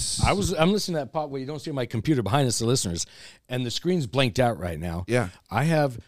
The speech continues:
Speaker 1: Crow triple seven, as we were talking about, a podcaster out there. I have seen one of Saint Germain's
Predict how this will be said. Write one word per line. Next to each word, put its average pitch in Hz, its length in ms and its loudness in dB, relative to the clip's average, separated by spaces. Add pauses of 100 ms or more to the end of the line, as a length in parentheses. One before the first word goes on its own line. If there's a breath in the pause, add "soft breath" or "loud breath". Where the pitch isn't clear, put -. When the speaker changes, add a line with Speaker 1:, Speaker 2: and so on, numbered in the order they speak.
(140)
Speaker 1:
Crow 160 300 4
triple 160 340 0
seven, 123 280 0
as 101 140 -2
we 113 40 -4
were 104 60 -4
talking 104 320 -2
about, 90 120 -4
a - 20 -4
podcaster 87 580 -6
out 76 180 -12
there. 80 180 -12 (520 soft breath)
I 139 120 2
have 151 100 0
seen 135 220 -4
one 139 100 2
of 135 80 -2
Saint 131 200 -4
Germain's 117 360 -4